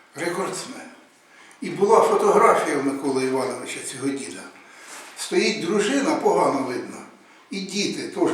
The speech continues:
так погано. Не всі двадцять два, ну, на той час скільки. А дід, як учора, сфотографірований. І він каже: «Це ж мій дід, оце та-та, та-та. Двадцять дві дитини». Я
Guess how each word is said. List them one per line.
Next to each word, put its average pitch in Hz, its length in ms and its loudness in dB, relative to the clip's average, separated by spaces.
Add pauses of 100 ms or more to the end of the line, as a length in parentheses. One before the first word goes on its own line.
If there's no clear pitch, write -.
(140)
так - 200 -10
погано. - 380 -6
Не 180 140 -2
всі 196 260 -4
двадцять 139 560 -2
два, 120 320 -6
ну, - 200 -4 (640)
на 160 120 4
той 160 240 4
час - 300 2
скільки. - 260 -12 (500)
А 190 120 8
дід, 202 280 6
як 185 220 6
учора, 196 320 6
сфотографірований. 160 840 0 (1040)
І - 60 -10
він 180 180 -2
каже: 165 300 2
«Це - 160 0
ж 180 100 0
мій 175 140 -4
дід, 226 380 -6
оце 170 160 -4
та-та, 202 420 -6
та-та. - 300 -10 (560)
Двадцять 170 440 0
дві 160 80 -12
дитини». 143 520 -8
Я 175 60 -6